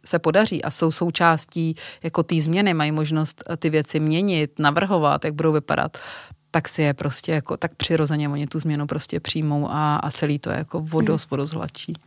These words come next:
Speaker 2: Co jsi z toho, že jsi byla jako toho všeho, eh, i na té strategické straně. Tak co si z toho odnášíš ty jako lídr?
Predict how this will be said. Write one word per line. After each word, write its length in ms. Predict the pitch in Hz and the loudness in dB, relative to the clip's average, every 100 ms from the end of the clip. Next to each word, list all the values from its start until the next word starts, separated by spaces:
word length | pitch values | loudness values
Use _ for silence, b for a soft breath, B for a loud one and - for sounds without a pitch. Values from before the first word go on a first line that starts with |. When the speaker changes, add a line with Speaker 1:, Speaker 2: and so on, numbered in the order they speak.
| B B B B B B B | B B B B B B B
Speaker 2:
Co 100 | - | 0
jsi 160 | - 285 | 4 4
z 60 | |
toho, 300 | 330 294 - - - | 4 6 4 2 0
že 100 | 226 | 2
jsi 160 | - 208 | 2 4
byla 200 | 202 196 | 4 4
jako 440 | 196 214 202 165 - _ _ _ - 185 _ - | 2 2 2 2 -2 _ _ _ -16 -16 _ -2
toho 180 | 190 202 | 0 2
všeho, 720 | - 202 185 175 139 170 285 - B B B B 285 | 2 2 2 0 0 -2 -6 -10 B B B B -4
eh, 40 | 196 185 180 180 - | 0 2 0 -2 -2
i 80 | |
na 120 | 190 185 | -2 0
té 140 | 190 | -2
strategické 720 | - 190 180 180 175 - 202 | 0 -2 -2 -2 0 0 -2
straně. 460 | - - 214 175 - | -4 -2 -2 -2 -6
Tak 120 | - 185 | -8 -4
co 120 | - | -2
si 140 | 180 285 | 0 0
z 60 | |
toho 260 | - 247 196 | 0 0 0
odnášíš 760 | - 175 175 185 - 202 196 - - | -2 -2 -2 -2 -2 0 0 0 -2
ty 340 | 180 185 - - | -2 -2 -6 -8
jako 260 | 185 - | -8 -6
lídr? 460 | 180 180 190 190 | -4 -4 -4 -6